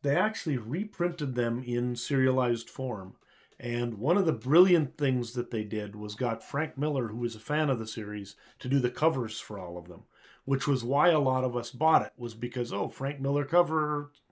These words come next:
he's attached to it somehow," and we started reading it and fell in love with the series.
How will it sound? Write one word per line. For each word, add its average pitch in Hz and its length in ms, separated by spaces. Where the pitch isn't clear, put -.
he's 151 220
attached 135 460
to 123 120
it 113 100
somehow," 104 460
and 131 160
we 123 80
started 131 320
reading 131 300
it 113 100
and 107 100
fell 113 220
in 110 120
love 101 180
with 92 100
the - 80
series. - 440